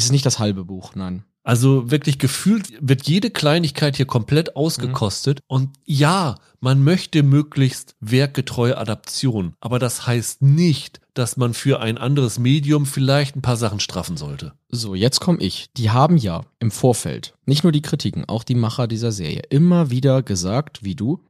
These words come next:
Speaker 1: werkgetreue Adaption. Wir wollen mehr als der Film zu Anne Rice zurück. Wir wollen das erzählen, was in ihrem Roman stattfindet, was die Verfilmung ausgelassen hat.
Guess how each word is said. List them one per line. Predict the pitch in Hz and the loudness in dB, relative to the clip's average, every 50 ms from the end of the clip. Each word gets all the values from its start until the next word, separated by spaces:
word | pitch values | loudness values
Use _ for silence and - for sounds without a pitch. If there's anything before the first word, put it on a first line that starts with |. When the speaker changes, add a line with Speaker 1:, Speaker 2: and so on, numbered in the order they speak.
| _ - | _ -2
Speaker 1:
werkgetreue | 185 - 127 160 156 - 147 139 - - - 120 117 117 - | 2 2 2 2 2 2 0 0 0 -2 0 0 0 0 0
Adaption. | - 101 107 104 - - - 87 78 - - - 123 - | -2 -4 -6 -4 -4 -4 -4 -4 -6 -8 -10 -12 -10 -6
Wir | 98 110 98 104 | -4 -4 0 4
wollen | 117 123 127 131 135 123 | 4 6 6 6 4 4
mehr | 120 131 147 160 - | 4 4 4 4 2
als | - 127 - - | 2 0 -2 0
der | - 117 110 | 0 -2 0
Film | - - - 123 127 127 131 131 - _ _ _ | 0 0 0 0 2 2 0 -2 -6 _ _ _
zu | - - - - 123 113 113 113 107 107 - _ _ _ | -6 -4 -2 0 0 0 0 -2 -2 -4 -8 _ _ _
Anne | - 113 110 113 107 | -2 0 0 2 0
Rice | 101 92 95 95 - - - - | 0 -2 -2 0 0 0 0 -2
zurück. | - - 95 87 85 73 - - - | -4 -4 -4 -6 -8 -10 -12 -10 -8
Wir | 92 95 92 | -8 -4 0
wollen | 113 113 110 113 113 113 107 - _ _ | 2 2 4 4 2 0 -2 -4 _ _
das | - 120 113 - - | 0 0 2 2 0
erzählen, | - 113 - - - 131 127 131 127 127 127 123 107 | -2 -4 -4 -2 0 2 2 4 4 4 2 0 -2
was | 107 104 - - | -4 -6 -6 -6
in | - 113 110 | -8 -8 -8
ihrem | 98 117 113 113 | -6 -4 -4 -4
Roman | 107 107 107 107 104 98 98 | -4 -4 -4 -4 -4 -4 -6
stattfindet, | - - 151 160 - - - 190 185 180 180 170 - | -4 -2 -2 -2 -2 -4 -4 -2 -2 0 -2 -2 -4
was | 127 117 - | -6 -8 -8
die | - 123 | -8 -10
Verfilmung | - - 123 113 - - 117 117 120 117 113 | -8 -8 -8 -6 -4 -4 -4 -4 -4 -6 -6
ausgelassen | - 117 110 101 - - 95 92 - 101 - - - - 113 | -4 -4 -2 -2 -2 -4 -6 -10 -10 -10 -10 -12 -12 -12 -14
hat. | - - - | -14 -16 -18